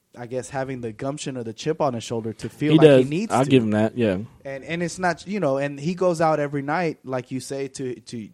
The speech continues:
Speaker 1: to, you know, I guess because he's with daddy or, you know, people feel like, you know, he's only in the league because of daddy or daddy's keeping him in
Speaker 2: Mm-hmm.
Speaker 1: the league, I should say. Um,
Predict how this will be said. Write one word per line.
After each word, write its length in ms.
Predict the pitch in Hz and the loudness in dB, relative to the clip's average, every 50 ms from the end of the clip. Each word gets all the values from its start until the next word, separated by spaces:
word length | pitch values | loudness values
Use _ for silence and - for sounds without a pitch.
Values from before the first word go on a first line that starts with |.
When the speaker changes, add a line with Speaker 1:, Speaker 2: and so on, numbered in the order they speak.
| _ _ | _ _
Speaker 1:
to, 240 | - - - - | -16 -16 -16 -14
you 160 | 78 120 123 113 | -14 -14 -12 -12
know, 240 | 107 104 117 - _ _ _ _ _ _ _ _ _ | -10 -10 -12 -14 _ _ _ _ _ _ _ _ _
I 120 | - 120 123 | -10 -10 -6
guess 320 | 117 131 135 139 135 - | -2 0 0 0 -2 -2
because 400 | _ 135 127 - 135 131 123 - | _ -8 -4 0 0 0 0 -2
he's 240 | - 127 120 - - _ - | -6 -10 -10 -12 -20 _ -10
with 260 | - 120 117 98 95 | -6 -6 -6 -6 -6
daddy 400 | 107 117 120 123 131 131 131 127 123 | -6 -4 -4 -4 -4 -2 -2 -4 -4
or, 580 | 120 117 117 113 110 107 98 90 65 62 76 104 104 | -4 -4 -6 -6 -8 -10 -12 -14 -16 -16 -16 -16 -14
you 100 | 120 123 | -12 -10
know, 120 | 117 113 | -10 -10
people 260 | 107 - 139 123 123 117 | -10 -10 -10 -10 -10 -12
feel 240 | - - 135 127 | -8 -6 -6 -4
like, 240 | 120 117 113 110 107 | -4 -4 -6 -8 -8
you 100 | 120 120 | -10 -12
know, 120 | 113 110 107 | -10 -10 -8
he's 180 | 123 120 117 | -8 -8 -8
only 180 | 120 120 123 120 | -8 -8 -8 -8
in 80 | 117 | -8
the 80 | 110 107 | -8 -8
league 220 | 107 117 120 113 | -8 -8 -8 -8
because 240 | 104 110 - 123 113 | -12 -12 -12 -10 -10
of 100 | 123 113 | -10 -10
daddy 360 | 113 120 120 120 127 120 120 | -8 -8 -6 -6 -6 -8 -8
or 100 | 113 107 | -8 -8
daddy's 380 | 104 101 120 120 120 123 117 - | -8 -8 -8 -8 -8 -10 -14 -14
keeping 320 | - - 151 _ 156 151 | -12 -12 -10 _ -8 -8
him 200 | 151 151 165 151 | -8 -8 -8 -8
in 100 | 151 147 151 | -6 -4 -4
Speaker 2:
Mm-hmm. 100 | 151 143 | -4 -4
Speaker 1:
the 60 | 139 | -4
league, 80 | 143 139 | -4 -4
I 100 | 135 127 | -4 -6
should 180 | 123 - 127 - | -6 -10 -14 -10
say. 180 | - 131 135 - _ _ _ - - - _ _ _ _ | -8 -10 -10 -10 _ _ _ -20 -20 -20 _ _ _ _
Um, 500 | 104 113 117 117 113 110 107 107 104 - | -8 -6 -4 -4 -4 -4 -4 -6 -8 -10